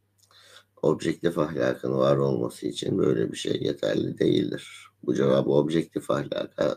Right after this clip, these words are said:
sunamaz. Benim karşı çıktığım görüşler objektif ahlakın olmadığını söyleyen görüşler değil.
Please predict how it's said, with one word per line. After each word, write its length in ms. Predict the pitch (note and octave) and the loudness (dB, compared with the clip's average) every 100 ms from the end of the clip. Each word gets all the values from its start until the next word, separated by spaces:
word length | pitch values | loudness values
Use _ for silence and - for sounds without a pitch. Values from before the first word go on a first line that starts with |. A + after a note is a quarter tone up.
| - | -6
sunamaz. 720 | - B1+ C#2+ B1 - - - _ - - - _ _ | -4 0 2 0 -6 -16 -18 _ -20 -20 -20 _ _
Benim 260 | - D#2 E2+ | 4 6 6
karşı 380 | - E2+ E2+ G2+ | 6 4 4 -2
çıktığım 460 | - F2+ - F2+ | -2 0 4 4
görüşler 760 | F2 F2 F2 - F2+ F2+ - - _ | 6 6 4 2 4 4 0 -18 _
objektif 600 | - D#2 F2 E2+ - D#2+ | 0 2 4 2 0 2
ahlakın 500 | D#2 F2+ D#2+ D#2+ D#2+ | 2 4 2 2 2
olmadığını 640 | E2+ F2 F2 D#2+ D#2+ D#2 | 4 6 4 6 4 4
söyleyen 540 | D#2+ D2+ D#2+ D#2+ D#2 D2+ | 2 4 6 6 6 6
görüşler 600 | D2+ D2 - D2+ D#2 C#2 | 4 4 0 2 2 4
değil. 320 | D2+ D2 - | 4 4 0